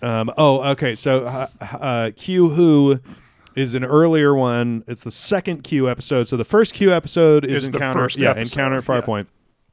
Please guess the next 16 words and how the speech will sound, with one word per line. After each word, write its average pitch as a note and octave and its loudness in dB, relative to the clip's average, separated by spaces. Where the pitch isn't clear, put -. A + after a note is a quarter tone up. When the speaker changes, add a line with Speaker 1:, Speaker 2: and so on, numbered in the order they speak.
Speaker 1:
Q E3 4
Who B2 4
is G#2+ -6
when G#2+ -6
Q A#2+ -2
comes G#2+ -10
back C#3 -2
and, A2+ -2
um, G#2 -2
and G#2+ -8
introduces A2 -4
them G#2+ -4
to A2+ -6
the G2+ -8
Borg. F#2 -4
Speaker 2:
Okay. A2+ -6